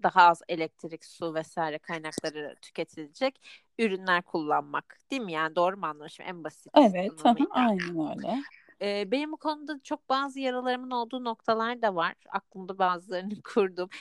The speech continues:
Speaker 1: Yani böyle sürdürülebilirlik, sürdürülebilirlik diyoruz aslında. Peki bunu evimizde atıyorum plastik pipet kullanmayıp vegan pipet, daha doğa dostu, e,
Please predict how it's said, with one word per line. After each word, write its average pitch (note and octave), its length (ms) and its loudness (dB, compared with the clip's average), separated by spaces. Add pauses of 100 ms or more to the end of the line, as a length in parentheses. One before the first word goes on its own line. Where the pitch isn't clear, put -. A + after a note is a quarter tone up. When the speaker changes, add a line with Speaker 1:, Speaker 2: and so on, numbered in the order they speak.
(140)
Speaker 1:
Yani B3 160 0
böyle D4 100 -4
sürdürülebilirlik, C#4+ 680 -8
sürdürülebilirlik B3 960 -4
diyoruz F3 460 4
aslında. D#3 720 0 (260)
Peki E4 500 0
bunu C4+ 540 -2
evimizde B3 720 -2
atıyorum A#3+ 560 -4
plastik A#3 520 -6
pipet - 360 -8
kullanmayıp A3 800 -4 (160)
vegan G#3 480 0
pipet, G3 420 -6 (180)
daha G3 600 0 (260)
doğa G3+ 320 -4
dostu, F#3+ 680 -10 (400)
e, D#3 420 -4